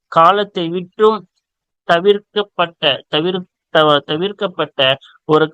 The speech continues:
அர்த்தத்தின் மீது அறிவிக்கக்கூடிய ஒன்றை பெற்றுக்கொள்வாய். கமா ஃபில் அம்சிலத்தி சாலிசத்தில் அசீரத்தில்,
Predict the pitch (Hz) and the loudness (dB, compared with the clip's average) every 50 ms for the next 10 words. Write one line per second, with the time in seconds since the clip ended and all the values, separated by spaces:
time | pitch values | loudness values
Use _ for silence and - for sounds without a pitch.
0 | _ _ 147 151 208 214 214 - 220 208 - 196 185 170 156 151 147 143 143 165 | _ _ -4 -2 -2 -4 0 0 -2 -2 0 -6 -6 -6 -4 -4 -4 -6 -6 -4
1 | 208 190 156 147 156 165 165 160 156 143 151 143 151 151 135 127 127 139 147 147 | -4 -4 -4 -2 -4 -6 -6 -6 -8 -6 -4 -2 -2 -2 -2 -2 -4 -6 -6 -6
2 | - 117 113 - 127 - 120 113 110 113 117 113 110 113 - _ _ _ _ _ | -8 -14 -14 -14 -16 -12 -10 -8 -6 -4 -4 -4 -4 -6 -10 _ _ _ _ _
3 | 175 175 180 180 180 180 175 185 165 151 143 139 143 143 - 165 151 156 147 147 | -2 0 2 2 0 0 0 -2 -4 -4 -4 -4 -6 -6 -8 -6 -4 -4 -6 -4
4 | 180 180 175 - 151 139 139 139 143 143 - 143 139 139 170 185 165 131 131 - | -4 -6 -4 -2 -2 -2 0 0 -2 -4 -6 -6 -6 -4 -4 -4 -4 -4 -4 -4
5 | 151 147 143 131 117 - 123 117 | -4 -4 -4 -4 -6 -8 -10 -12